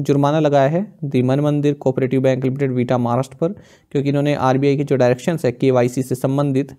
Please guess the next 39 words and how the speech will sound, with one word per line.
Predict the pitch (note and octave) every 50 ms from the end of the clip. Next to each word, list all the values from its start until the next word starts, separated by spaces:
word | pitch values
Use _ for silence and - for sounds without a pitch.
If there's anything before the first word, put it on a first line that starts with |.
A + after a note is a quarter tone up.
| _ _ _ _ _ _ _ _
उनका | C3+ C3+ C3 D3+
अनुपालन | D3+ D#3 C#3+ D3 C#3+ D3 D3 D3+
नहीं | D3 D#3 D3+ D#3
किया | D#3 D#3 D3 D3 D3 D3+ E3+
है। | F#3 G3 F#3+
साथ | - - - C#3 A#2+ A#2+
ही | - D3 C#3 C3+
maintenance | C3 C3+ C3+ C#3+ C#3 D3 D3 D3+ D3+ D3+ - -
of | C#3+ C#3 - C#3+
deposit | B2 C#3+ C3+ C3+ D3+ C#3+ -
accounts | - D3+ - D#3 D3+ D#3+ E3
primary | - - - - E3+ F3 F#3 F#3 F#3+ F3 C3+ C#3+
urban | D3 D3+ D3
cooperative | C3+ - D3 - C#3 C3+ - C#3 C3+
banks, | C3+ C3+ B2+ C3 -
इससे | - D#3+ - - F#3+
संबंधित | - F#3+ F3 E3 D#3+ D#3+ D3+ D#3 D3
जो | D3 D3+ C#3+
डायरेक्शंस | C#3 B2+ B2 - - D3 C#3 - -
रहे, | C#3 D3
उनको | D3 C#3+ C3+ C3+ B2+ C3+ C#3 B2+
भी | B2+ C#3 C3 C#3 D3+ D#3 - - _ _ _ _ _ _ _ _ -
माना | C3 A#2+ A2+ A#2 A2+
नहीं | A2 - C3 B2+
है। | C3+ B2+ C#3+ - - _ _ _ _ _ _ _ _ -
आरबीआई | C3 C#3 D3+ E3+ F#3 G3 G3+
ने | G3+ G3+
एक | F#3 F#3
लाख | F3+ F3+ F3
रुपए | F#3 E3+ F3
का | F3 E3+
मौद्रिक | F3 E3 D#3+ D#3+ E3 E3
जुर्माना | D#3 E3 D#3 D#3 D3+ D#3 D3+
लगाया | D3+ D3 D3 C#3+ D#3
है | E3 E3
कौनटाई | - D#3 D#3 D#3 D#3 E3+ E3
कोऑपरेटिव | D#3+ D3+ C#3+ D3+ D3 C#3 - C#3+
बैंक | C#3 C3+ C3+ C3 C#3 D3
लिमिटेड, | C#3+ D3+ D#3 - C#3 C#3 E3 -